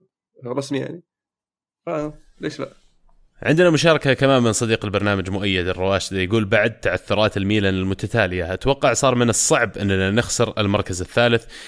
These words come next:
Speaker 2: في حال رحيل إيكاردي القريب نهاية الموسم، مين المهاجم اللي ترشحونه ياخذ مكانه؟ أتمنى شخصيًا التعاقد مع زاباتا مهاجم أتلانتا، لاعب مميز جدًا."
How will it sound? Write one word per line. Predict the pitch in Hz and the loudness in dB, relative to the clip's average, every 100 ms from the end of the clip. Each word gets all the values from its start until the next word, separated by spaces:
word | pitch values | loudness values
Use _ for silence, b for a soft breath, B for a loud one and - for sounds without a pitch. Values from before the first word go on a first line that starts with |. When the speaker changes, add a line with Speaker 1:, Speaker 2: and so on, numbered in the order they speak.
| B B | B B
Speaker 2:
في | 131 | 0
حال | - 170 135 | 2 2 2
رحيل | 135 151 143 | 0 0 0
إيكاردي | - - 143 131 127 117 | -2 0 2 2 0 -2
القريب | 110 123 131 123 95 | -2 2 4 2 2
نهاية | 92 113 104 | 0 2 0
الموسم، | 104 101 110 - 120 | 0 0 0 0 0
مين | 123 160 | 2 4
المهاجم | 165 123 113 123 120 | 4 2 2 2 2
اللي | 104 95 | 0 -2
ترشحونه | 107 - - 120 | -4 -4 0 2
ياخذ | 98 98 98 87 | 2 0 -4 -8
مكانه؟ | - 85 80 - B B | -6 -8 -8 -10 B B
أتمنى | - 131 143 131 | 0 4 4 4
شخصيًا | - 113 135 127 | 0 -2 0 2
التعاقد | 120 - 110 120 110 | 0 2 0 0 -4
مع | 104 | -6
زاباتا | 90 104 - 131 120 | -2 -2 0 0 0
مهاجم | 104 101 117 104 | 0 0 0 -2
أتلانتا، | 101 120 117 107 104 | -2 0 0 2 0
لاعب | 101 95 95 | 0 -2 -4
مميز | 95 90 90 87 82 - 87 | -4 -2 -2 -2 -4 -8 -12
جدًا." | 87 - - | -12 -12 -14